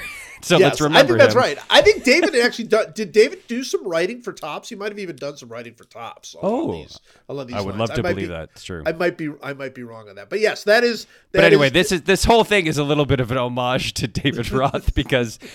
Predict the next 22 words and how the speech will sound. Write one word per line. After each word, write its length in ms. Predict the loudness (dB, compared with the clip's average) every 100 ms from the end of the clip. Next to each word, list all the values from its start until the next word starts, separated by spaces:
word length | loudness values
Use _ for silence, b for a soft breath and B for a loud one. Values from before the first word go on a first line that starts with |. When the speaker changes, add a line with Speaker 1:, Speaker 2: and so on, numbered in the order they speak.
| B -8
Speaker 1:
it, 320 | 0 2 0
we're 180 | 0 2
remembering 520 | 4 4 4 2 0
some 160 | -2 0
guys 320 | 2 2 2
is 120 | -2
one 160 | 0 0
of 160 | 0 -4
our 200 | -2 -2
favorite 420 | -2 -4 -6 -8 -10
things 260 | -12 -12
to 100 | -14
do, 320 | -12 -10 -12 -18 _
I 120 | -16 -16
would 120 | -10
say. 80 | -6
Speaker 2:
Yes, 380 | -6 -10 -20 -16
absolutely. 580 | -16 -14 -14 -14 -16 -18 B -10
And, 360 | -2 -2 -2 -6
uh, 220 | -8 -6 -6
okay, 160 | -6
so 380 | -2 0 0 -4